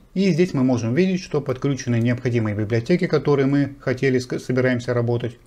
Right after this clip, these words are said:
Подключены и инициализированы всякие А Ц П и прочее. Также все вот эти их настройки, вот они все здесь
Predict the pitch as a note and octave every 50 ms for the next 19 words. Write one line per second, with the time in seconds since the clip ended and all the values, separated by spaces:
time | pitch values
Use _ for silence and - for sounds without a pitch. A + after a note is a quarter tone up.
0 | _ _ - C3+ B2+ - D3 C#3+ C3 B2+ - A2+ A2+ A#2 A#2+ B2 B2 - C#3 B2+
1 | B2 A#2+ A#2 A2+ - C3 B2+ B2+ A#2+ A#2 A#2+ A#2 A2+ A2 G#2+ G2+ - - B2+ A2+
2 | A#2 - A#2 A2+ A#2 - - C#3+ D3 G3 G#3 G#3 G#3 - - C#3+ E3 F3+ F3+ F3
3 | - - C#3+ C3 B2+ B2+ A#2+ - - - C3 B2 C3 - - - - B2+ A#2+ A2
4 | G#2+ A2+ G#2 - - - C3 B2 A#2 A#2 - A#2 A2+ - A#2 G#2+ - B2+ B2+ B2
5 | - - E3+ F#3+ F#3+ F#3 F#3 C#3+ B2+ C3 D#3+ E3 E3 D3 C#3 B2 B2 - D3+ D#3
6 | C#3+ A#2 A2+ A#2+ B2+ B2+ C3